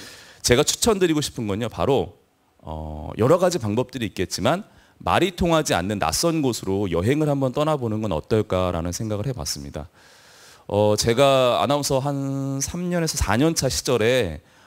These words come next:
어, 사직서를 냈던 경험이 있어요. 그래서 뭐 여러 가지 이유들로 인해서 사직서를 내게 됐고, 다행히 회사에서는 "어차피 그만둘 거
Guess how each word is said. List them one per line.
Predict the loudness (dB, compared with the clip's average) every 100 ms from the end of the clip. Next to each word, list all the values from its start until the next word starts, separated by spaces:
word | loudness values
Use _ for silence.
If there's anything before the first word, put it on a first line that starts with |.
| _
어, | -12 -6
사직서를 | -2 -2 0 0 0
냈던 | 0 -2 -4
경험이 | -2 -4 -4
있어요. | -2 -2 -2 -6 -14
그래서 | -12 -6 -6 -6 -12 -20 -20 _
뭐 | 2
여러 | 6 6
가지 | 4 2 0
이유들로 | 0 0 0 0
인해서 | 0 -4 -4
사직서를 | -6 -6 -2 -2 0
내게 | 0 0
됐고, | -4 -2 0 0 -2 _ _ _
다행히 | -2 2 4 4
회사에서는 | 4 4 2 2 0 0 -2 -8 _ _ 0
"어차피 | 2 2 0
그만둘 | -2 -2 0 -2
거 | -6 -6 -8